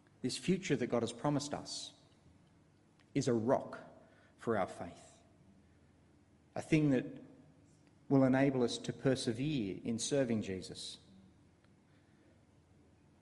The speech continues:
to live now looking forward to what has been promised, looking forward to that day when Jesus returns, looking forward to that time when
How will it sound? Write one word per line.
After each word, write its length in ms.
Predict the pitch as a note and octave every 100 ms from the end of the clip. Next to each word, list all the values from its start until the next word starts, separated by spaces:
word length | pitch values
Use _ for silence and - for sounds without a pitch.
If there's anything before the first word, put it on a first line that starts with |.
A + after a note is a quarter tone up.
| _ _ -
to 100 | C3+
live 220 | D#3+ C3+
now 480 | C3+ C#3+ B2 G#2 B2 - - - -
looking 260 | - C3+ C3
forward 540 | - - D#3 D#3+ D3+
to 400 | - F#3+ D#3+ G2 -
what 180 | - B2
has 140 | B2 G#2
been 180 | A2
promised, 360 | G#2+ F#3 D3 -
looking 180 | C#3 B2+
forward 400 | - D#3+ F#3 F3+
to 140 | C3+
that 500 | A#2+ A#2+ - - -
day 220 | C3+ D3+
when 180 | D3+ C3
Jesus 380 | B2+ B2+ A#2+ -
returns, 540 | A#2 - D3 C3 G#2+ C#3
looking 180 | C#3
forward 340 | B2+ D3+ D#3+ D#3+
to 100 | B2+
that 180 | A#2 A#2
time 340 | - C#3+ C3+
when 240 | A#2+ A2+